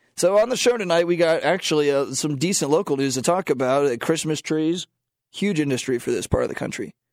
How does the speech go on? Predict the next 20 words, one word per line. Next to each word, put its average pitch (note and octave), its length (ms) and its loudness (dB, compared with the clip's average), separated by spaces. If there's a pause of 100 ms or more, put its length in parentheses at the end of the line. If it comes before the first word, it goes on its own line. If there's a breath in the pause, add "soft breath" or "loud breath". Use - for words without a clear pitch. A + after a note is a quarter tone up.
(1200)
You D3 80 -2
know, D3+ 80 2
the, D3 100 0
the C3+ 180 -4
North F3+ 240 0
Carolina E3 320 0
mountains C#3+ 420 0
are B2 80 -2
known, B2+ 460 -2
like, F#2+ 320 -4
nationally C3+ 960 -4 (260)
as C3 160 -4
a B2+ 60 0
great B2 260 0
place B2+ 260 -2
to - 80 -6
grow A#2+ 200 -2
Christmas - 360 -4
trees. - 360 -6
So - 260 -6